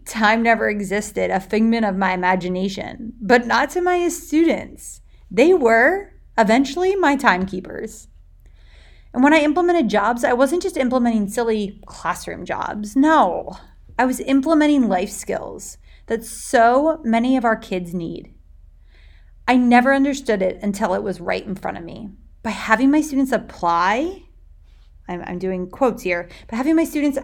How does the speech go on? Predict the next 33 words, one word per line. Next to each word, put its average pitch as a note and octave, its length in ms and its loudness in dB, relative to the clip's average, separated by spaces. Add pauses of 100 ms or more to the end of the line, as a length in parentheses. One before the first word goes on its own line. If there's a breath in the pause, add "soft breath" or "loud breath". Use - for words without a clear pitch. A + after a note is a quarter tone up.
apply F#3+ 680 -2
for C#4+ 180 -2
a D#4 80 2
job, D4+ 380 2 (640 soft breath)
they D4+ 120 2
were C#4+ 160 6
learning A3 520 0
how G3 200 -6
to G#3 100 -2
even G#3+ 280 -6
apply G3 560 0
for F#3+ 180 -10
a F#3 80 -10
job - 400 -12 (420)
in G#3 100 -2
the G3+ 60 -2
real F#3 200 -4
world. - 340 -14 (580 loud breath)
By B3 100 2
having D#4 300 6
them D#4 160 2
possibly B3+ 540 -4
interview C4 460 0
for B3+ 100 -4
the F#3+ 140 -2
job, F3 500 -2 (360)
because G#3+ 360 2
more G3+ 160 2
than G3 120 2
one F#3+ 120 2
person C4 460 2
wanted F#3 240 -2
the, E3+ 140 -10